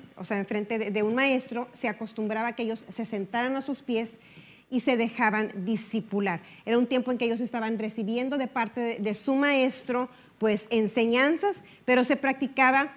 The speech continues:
con el género masculino. Sin embargo, aquí vemos, este, que la postura de María es una postura de cercanía a Jesús. Dice que ella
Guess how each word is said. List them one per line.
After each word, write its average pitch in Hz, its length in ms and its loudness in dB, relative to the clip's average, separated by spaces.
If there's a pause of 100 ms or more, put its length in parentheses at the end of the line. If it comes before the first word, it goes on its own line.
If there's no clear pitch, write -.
(260)
con 247 140 2
el 240 100 4
género 247 400 2
masculino. 208 840 0
Sin 226 180 -2
embargo, 226 320 -2
aquí 262 260 -2
vemos, 269 460 -2 (360)
este, 220 440 -2
que 233 120 -4
la 214 140 -4
postura 247 580 -2
de 214 200 -2
María 226 480 0
es - 200 -4
una 240 140 0
postura 233 560 -4
de 208 180 -2
cercanía 262 920 -2
a 190 100 -8
Jesús. 269 640 -6
Dice 226 280 -2
que 226 160 -4
ella 233 260 -2